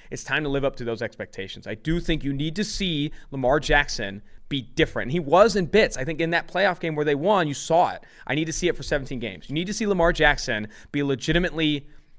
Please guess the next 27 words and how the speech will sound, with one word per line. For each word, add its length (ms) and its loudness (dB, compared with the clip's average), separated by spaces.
unstoppable 920 2
to 140 -10
the 100 0
level 240 2
that 260 2
Allen 360 0
was 200 2
last 300 -2
year 120 -2
for 180 -8
multiple 260 -2
games, 420 -4
Mahomes 420 -2
was 220 2
for 80 -6
most 180 0
of 60 -12
the 60 -10
season, 420 -4
Aaron 220 -4
Rodgers 420 -2
for 120 -4
was 140 -2
most 220 -2
of 40 -6
the 60 -6
season. 300 -2